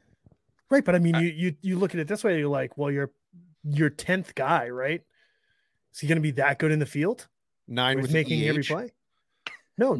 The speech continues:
Speaker 1: just nine.
Speaker 3: I
Speaker 1: So you
Speaker 3: think you
Speaker 1: can,
Speaker 3: would
Speaker 1: so
Speaker 3: ha-,
Speaker 1: you can
Speaker 3: you would ha-,
Speaker 1: literally just hit nine. The,
Speaker 3: but if
Speaker 1: the,
Speaker 3: you
Speaker 1: the
Speaker 3: have
Speaker 1: idea
Speaker 3: more than nine, I think you have to. If you have ten guys there, you would have to
Speaker 1: I don't
Speaker 3: put a
Speaker 1: think you
Speaker 3: lineup
Speaker 1: have
Speaker 3: of
Speaker 1: to.
Speaker 3: ten.
Speaker 2: Playoffs, you can do whatever you want.
Speaker 1: I don't think you have
Speaker 3: We're
Speaker 1: to.
Speaker 3: going,
Speaker 1: I
Speaker 3: we're going six.
Speaker 2: Get in the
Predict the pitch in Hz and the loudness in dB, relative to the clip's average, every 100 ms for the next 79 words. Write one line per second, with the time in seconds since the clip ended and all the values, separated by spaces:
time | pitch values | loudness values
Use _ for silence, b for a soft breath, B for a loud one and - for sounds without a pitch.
0 | 107 - - 156 226 - _ _ _ - | -2 -6 -4 -2 -2 -6 _ _ _ -2
1 | 135 170 160 175 151 123 190 160 165 135 | 2 6 4 4 -2 0 0 2 2 2
2 | 151 185 170 151 135 160 - 165 - 143 | 4 4 4 2 -2 -4 -4 -6 -6 -8
3 | 156 180 104 _ 151 160 135 160 131 160 | -6 -6 -12 _ 0 2 2 2 0 0
4 | 160 131 165 139 131 120 123 120 113 104 | 0 0 0 -2 -2 -4 -4 -4 -6 -8
5 | 117 101 101 - 101 - - 95 92 98 | -10 -12 -12 -8 -8 -10 -14 -14 -14 _
6 | _ _ _ _ _ _ _ - 107 147 | _ _ _ _ _ _ _ -12 0 0
7 | - 143 135 117 104 123 113 95 98 95 | 0 -4 0 -2 -2 -6 -6 -6 -14 -12
8 | 147 - 104 90 _ _ _ - - 131 | -12 -12 -12 -16 _ _ _ -14 -4 -2
9 | 117 104 104 98 90 123 165 101 98 110 | -2 -4 -6 -6 -8 -4 -4 -4 -10 -16
10 | 110 117 120 127 123 123 175 165 _ - | -14 -10 -8 -8 -12 -12 -14 -14 _ -12
11 | 220 220 170 - - 190 107 120 131 123 | -12 -8 -8 -8 -8 -8 0 4 4 4
12 | 156 - 123 123 110 - 123 107 - - | -2 -4 -2 -2 -2 -6 -4 -4 -6 -16
13 | _ _ _ _ _ 110 104 104 | _ _ _ _ _ -12 -10 -12